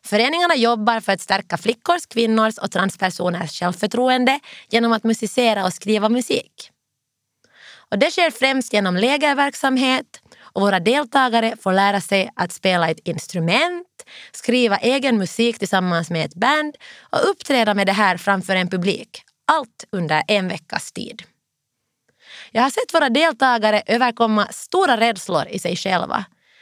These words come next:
vilket har gett mig mod att våga börja skriva egen musik och därmed utforska nya sidor av mig själv.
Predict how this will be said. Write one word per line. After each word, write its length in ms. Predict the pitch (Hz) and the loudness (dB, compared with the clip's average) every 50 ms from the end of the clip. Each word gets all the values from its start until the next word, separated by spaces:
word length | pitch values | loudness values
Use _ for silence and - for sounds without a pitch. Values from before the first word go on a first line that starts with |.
| _ _ _ - | _ _ _ -6
vilket 240 | - 269 - 392 - | -4 -2 -2 -2 -2
har 120 | - 370 | -2 -2
gett 160 | 359 359 233 | -2 -2 0
mig 360 | 214 214 220 247 311 349 311 240 | 0 2 2 2 2 2 0 0
mod 380 | 202 196 185 131 107 127 - - - - - | 0 0 -2 -2 -4 -6 -8 -10 -16 -8 -4
att 160 | - 190 - | -4 -4 0
våga 260 | 190 233 240 220 226 | 0 0 2 2 2
börja 180 | 196 220 220 208 | 2 2 0 0
skriva 320 | - - 240 240 220 226 | -2 0 0 2 2 2
egen 400 | 226 - 285 269 196 180 175 175 | 0 0 -2 -2 -2 -2 -4 -4
musik 500 | 175 180 175 - - - - 220 - - - _ _ _ _ _ | -6 -8 -8 -8 -8 -10 -10 -10 -14 -18 -20 _ _ _ _ _
och 140 | - - 208 | -4 -4 -2
därmed 520 | 180 269 277 294 277 262 247 226 214 208 | 2 2 2 2 2 2 2 0 0 0
utforska 520 | 226 233 233 220 - - 208 202 - - 208 | 0 0 -2 -2 -2 -2 -4 -2 0 0 0
nya 240 | 202 196 180 180 185 | 2 2 0 0 -2
sidor 360 | - - 202 196 190 196 - | -2 -2 -2 0 0 0 -2
av 160 | 196 202 196 | -2 -2 0
mig 160 | 220 240 254 | 0 -2 -2
själv. 360 | - - 415 370 - - 202 | -4 -8 -8 -8 -10 -10 -12